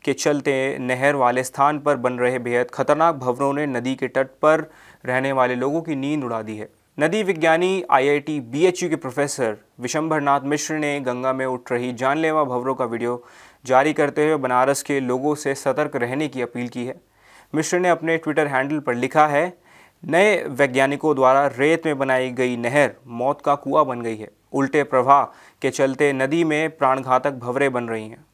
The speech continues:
गंगा घाट के समांतर पाँच दशमलव तीन शून्य किलोमीटर लंबी नहर बनाते समय दवा-, दावा किया गया था कि घाटों पर पानी का दबाव कम हो जाएगा, लेकिन नदी ने बता दिया कि बनारस की गंगा में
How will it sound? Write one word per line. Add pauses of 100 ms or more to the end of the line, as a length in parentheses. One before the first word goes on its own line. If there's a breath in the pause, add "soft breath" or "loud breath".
गंगा
घाट
के
समांतर (320 soft breath)
पाँच
दशमलव (400)
तीन
शून्य (360 soft breath)
किलोमीटर
लंबी
नहर
बनाते
समय
दवा-,
दावा
किया
गया
था
कि (180)
घाटों
पर
पानी
का
दबाव
कम
हो
जाएगा,
लेकिन
नदी
ने
बता
दिया
कि
बनारस
की
गंगा
में